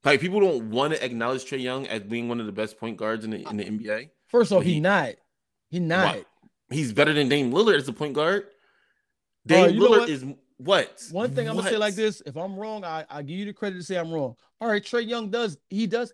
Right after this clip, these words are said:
Speaker 2: average more assists than, um, he does average more assists than, I mean, uh, Damian Lillard. Does he
Speaker 1: He
Speaker 2: score
Speaker 1: averaged
Speaker 2: at a, does he score at a higher clips? Is he more efficient?
Speaker 1: He averaged twenty-five. Twenty-five points.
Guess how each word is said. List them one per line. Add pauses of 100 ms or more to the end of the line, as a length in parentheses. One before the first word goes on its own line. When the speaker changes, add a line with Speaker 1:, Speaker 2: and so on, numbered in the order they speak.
Speaker 2:
average
more
assists
than,
um, (300)
he
does
average
more
assists
than,
I
mean,
uh,
Damian
Lillard. (560)
Does
he
Speaker 1:
He
Speaker 2:
score (140)
Speaker 1:
averaged
Speaker 2:
at
a,
does
he
score
at
a
higher
clips? (160)
Is
he
more
efficient? (680)
Speaker 1:
He
averaged
twenty-five. (1160)
Twenty-five
points.